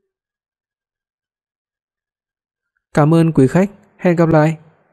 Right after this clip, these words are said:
Lôi Mẫn gật đầu chào lấy vài cô gái vừa bước khỏi quầy thu ngân. Sau khi hai tay của các cô gái này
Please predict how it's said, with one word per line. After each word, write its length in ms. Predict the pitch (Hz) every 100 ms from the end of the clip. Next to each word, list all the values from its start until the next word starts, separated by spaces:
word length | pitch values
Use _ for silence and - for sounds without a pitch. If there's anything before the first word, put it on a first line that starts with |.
| _ _
Lôi 180 | 147 131
Mẫn 260 | 123 160
gật 160 | 175 147
đầu 180 | 127 127
chào 360 | - 131 127
lấy 180 | 123 131
vài 200 | 156 151
cô 160 | 131 143
gái 320 | 139 131 185 - -
vừa 140 | 170
bước 160 | 202 208
khỏi 200 | 156 120
quầy 160 | 117
thu 140 | 127 143
ngân. 220 | 143 147 - _ _ -
Sau 200 | - 180
khi 160 | 190
hai 160 | 175 180
tay 200 | 170 170
của 160 | 151
các 140 | 131 156
cô 120 | 156
gái 140 | 131 135
này 260 | 143 123